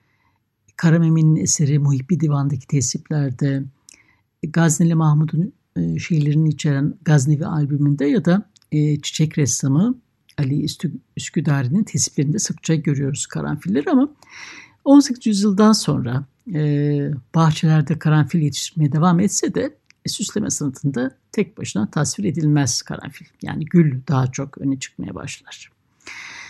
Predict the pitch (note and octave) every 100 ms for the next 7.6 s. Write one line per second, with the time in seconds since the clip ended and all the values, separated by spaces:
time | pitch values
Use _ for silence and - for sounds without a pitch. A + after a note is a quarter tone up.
0 | - _ F4 E4 - D4+ D4 E4+ C#4+ -
1 | G#3 F#3+ - G#3 G#3 - F#3+ G3 G3 F#3
2 | - E3 G3+ F#3+ F3 - F3 F3+ A3 G4
3 | _ _ - - C#3+ E3 D3+ D#3+ F#3 F3
4 | C#3+ C3+ F3 G3+ D3 G#3+ - D#3+ D3 C#3+
5 | D3 C#3 - D3+ - - D3 C#3+ C#3+ C#3
6 | C#3 - - C#3 C#3+ D3+ D4 E4+ E3 D3
7 | C#3+ D#3 E3 C4+ - -